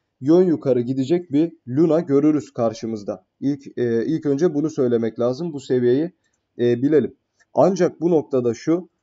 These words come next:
daha yüksek ihtimaldir ki yine gün içerisinde yahut önümüzdeki günlerde bu pozisyonlardan ret yemek suretiyle ki önümüzdeki saatlerde,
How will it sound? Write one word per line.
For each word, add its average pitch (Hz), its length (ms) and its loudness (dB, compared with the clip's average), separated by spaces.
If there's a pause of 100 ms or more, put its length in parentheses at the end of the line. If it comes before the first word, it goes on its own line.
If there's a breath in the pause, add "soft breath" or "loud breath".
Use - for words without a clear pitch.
(160)
daha 123 240 0
yüksek 143 440 -4
ihtimaldir 139 720 0
ki 113 100 -10
yine 139 360 -2 (760)
gün 143 220 -2
içerisinde 151 760 0 (280 soft breath)
yahut 135 360 2
önümüzdeki 135 680 -2
günlerde 127 540 -2 (300)
bu 190 200 -2
pozisyonlardan 135 1000 -2
ret 156 240 2
yemek 117 300 -2
suretiyle 139 600 -2
ki - 200 -4
önümüzdeki 131 680 -2
saatlerde, 127 720 0